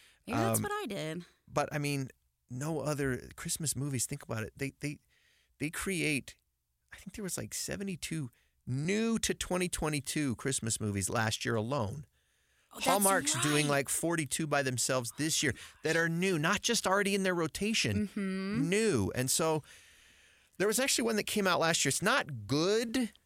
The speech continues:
Speaker 1: Quote unquote.
Speaker 2: quote
Speaker 1: Tasty.
Speaker 2: unquote, but it was kind of a clever, it was at least a clever attempt at it.
Speaker 1: Uh-huh.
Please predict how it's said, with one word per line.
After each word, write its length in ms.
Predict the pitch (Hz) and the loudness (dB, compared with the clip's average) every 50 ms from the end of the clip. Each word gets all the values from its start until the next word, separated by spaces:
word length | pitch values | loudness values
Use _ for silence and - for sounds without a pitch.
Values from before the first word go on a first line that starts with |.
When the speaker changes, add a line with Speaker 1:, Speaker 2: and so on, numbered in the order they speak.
| _ _ _ _ _ _ _ _ | _ _ _ _ _ _ _ _
Speaker 1:
Quote 220 | - - 185 - - | -18 -18 -18 -14 -14
unquote. 420 | - - - - 185 175 - - | -14 -14 -12 -14 -14 -12 -12 -4
Speaker 2:
quote 180 | - 202 190 185 | 2 2 4 4
Speaker 1:
Tasty. 40 | 190 190 | 4 4
Speaker 2:
unquote, 460 | 190 185 - - 196 196 214 214 - - - _ _ _ | 2 2 2 2 4 4 2 0 -2 -6 -14 _ _ _
but 320 | - 131 - 196 190 - - _ _ _ _ _ _ _ _ _ _ | -4 0 2 2 2 0 -4 _ _ _ _ _ _ _ _ _ _
it 140 | 202 202 - | -2 0 2
was 180 | 196 208 - | 2 0 0
kind 380 | - - - - 233 240 254 262 | 0 -2 -4 -2 0 0 0 0
of 100 | - - | -2 -2
a 60 | 247 | -4
clever, 840 | - - - - - - - 170 180 196 190 196 202 202 196 196 196 - | -6 -6 -10 -10 -10 -4 0 0 2 2 2 2 2 2 4 2 2 0
it 140 | 110 131 - | 0 -2 0
was 160 | 190 190 185 | 0 2 2
at 80 | 214 160 | 2 2
least 260 | 202 247 254 - - | 0 0 0 0 -2
a 60 | 240 | -2
clever 400 | - - - 196 196 185 185 175 | -4 -2 0 0 0 2 2 0
attempt 480 | - - - - - 175 175 175 - - - | 0 -2 -4 -4 -4 -2 -4 -4 -6 -8 -8
at 200 | 160 - - - | -6 -6 -6 -6
it. 220 | - - - - _ _ | -8 -10 -12 -18 _ _
Speaker 1:
Uh-huh. 280 | - 214 214 208 196 | -10 -6 -4 -4 -4